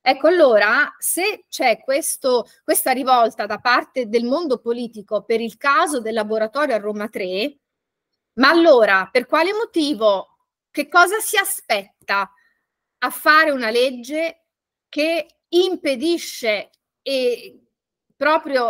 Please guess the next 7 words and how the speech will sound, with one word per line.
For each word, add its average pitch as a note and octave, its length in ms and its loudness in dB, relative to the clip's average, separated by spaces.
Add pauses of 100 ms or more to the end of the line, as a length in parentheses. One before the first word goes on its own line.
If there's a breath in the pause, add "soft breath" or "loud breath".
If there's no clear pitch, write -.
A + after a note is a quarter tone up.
(140)
a, A#3+ 360 -2
a C#4+ 60 2
ogni D#4+ 180 -2
ospedale, C#4 920 -2
a A#3 200 -6
ogni C4 540 -6
medico C#4 840 -4